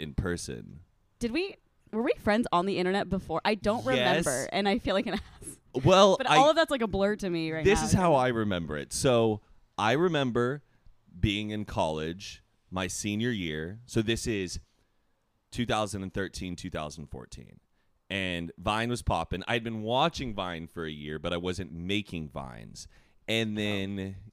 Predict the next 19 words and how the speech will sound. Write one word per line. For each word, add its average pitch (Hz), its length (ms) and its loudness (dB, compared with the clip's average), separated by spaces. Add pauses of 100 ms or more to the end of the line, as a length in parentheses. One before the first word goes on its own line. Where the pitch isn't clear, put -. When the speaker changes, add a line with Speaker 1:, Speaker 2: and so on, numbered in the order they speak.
(380)
Speaker 1:
you, 135 460 2
I 147 100 2
would 135 160 0
see 135 200 -4
on 113 220 2
Vine 101 200 0
occasionally, 107 500 -2
and 87 80 -6
I 87 60 -2
knew 101 160 0
you 104 180 2
were 90 100 0
really 85 200 -2
funny. 85 480 -4 (360)
Speaker 2:
Oh, 254 60 -6
Speaker 1:
And 262 60 -6
Speaker 2:
thank 110 120 -4
you. 110 60 -2
Speaker 1:
then 120 480 0